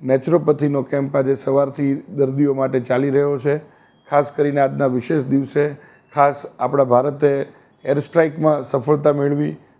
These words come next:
અને ખાસ જે હમણાં તાજેતરના હુમલામાં જે મૃત્યુ પામેલા છે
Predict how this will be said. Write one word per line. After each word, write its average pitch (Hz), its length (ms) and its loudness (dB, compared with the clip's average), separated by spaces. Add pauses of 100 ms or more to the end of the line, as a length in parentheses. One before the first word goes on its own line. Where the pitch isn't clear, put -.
(140)
અને 131 180 -4
ખાસ 143 420 0
જે 139 100 4
હમણાં 143 260 0
તાજેતરના 139 520 2
હુમલામાં 139 520 0
જે 139 320 2 (120)
મૃત્યુ 147 320 -4
પામેલા 139 460 0
છે 120 200 -2